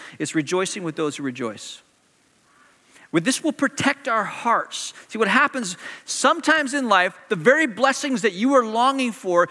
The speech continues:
you see come to reality or fruition in someone else's life.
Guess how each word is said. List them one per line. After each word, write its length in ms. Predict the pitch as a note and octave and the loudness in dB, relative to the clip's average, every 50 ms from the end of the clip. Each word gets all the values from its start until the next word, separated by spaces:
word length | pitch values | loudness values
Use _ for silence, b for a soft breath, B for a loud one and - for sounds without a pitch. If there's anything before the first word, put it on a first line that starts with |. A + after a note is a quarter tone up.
| B B B | B B B
you 160 | F#3 A#3 A3+ | 0 0 0
see 380 | - - - B3 C4+ C4+ C4 | 0 0 0 2 2 2 2
come 280 | - - - B3+ B3+ B3 | 0 0 -2 0 0 -2
to 140 | - - A#3+ | -2 -2 -2
reality 600 | A3+ A3 A3 A3 G3+ G#3 G#3+ A3 A3+ A3 F#3+ F#3 | -2 -2 0 2 4 6 6 4 4 2 0 -2
or 80 | E3+ E3 | -4 -4
fruition 420 | - G3 G3 F#3+ F3+ - G#3+ G3 | -4 -2 -2 -2 -2 -2 -4 -8
in 60 | F3 | -8
someone 260 | - - F3 E3 D3+ C#3+ | -6 -6 -6 -4 -2 -4
else's 300 | C#3+ - - C#3 - C3+ | -4 -4 -6 -10 -10 -8
life. 400 | A#2 A2+ G#2 G#2 - - - | -8 -8 -10 -12 -16 -20 -20